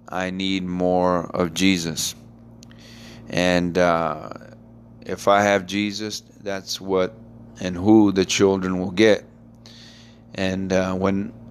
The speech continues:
<clears throat> we're all ministers of the gospel, we're, we all represent Jesus.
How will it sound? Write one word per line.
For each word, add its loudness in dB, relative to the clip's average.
<clears throat> -
we're 8
all 8
ministers -4
of -10
the -8
gospel, 0
we're, 6
we 6
all 8
represent 2
Jesus. -4